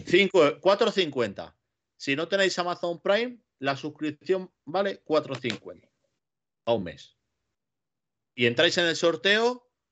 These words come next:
de la camiseta de mil novecientos tres Radio. Ahí queda eso, ¿eh?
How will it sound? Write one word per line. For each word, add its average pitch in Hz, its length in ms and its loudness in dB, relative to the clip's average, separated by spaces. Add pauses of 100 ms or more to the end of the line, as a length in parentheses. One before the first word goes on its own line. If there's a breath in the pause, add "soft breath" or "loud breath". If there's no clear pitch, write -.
(260)
de 127 100 -4
la 127 120 -2
camiseta 127 440 -4
de 151 60 2
mil 143 100 -6
novecientos 127 380 -6
tres - 140 -8
Radio. - 240 -20 (1500)
Ahí 139 220 2
queda 139 300 4
eso, 113 260 -4
¿eh? 208 160 0